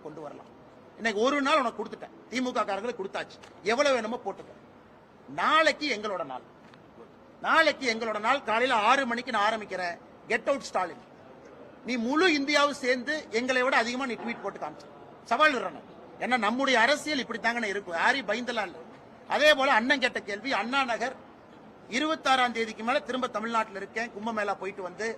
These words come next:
நேரத்தை இடத்தை அண்ணா சாலையில இங்க வந்து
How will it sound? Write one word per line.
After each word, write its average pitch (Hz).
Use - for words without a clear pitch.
நேரத்தை 226
இடத்தை 220
அண்ணா 233
சாலையில 240
இங்க 247
வந்து 247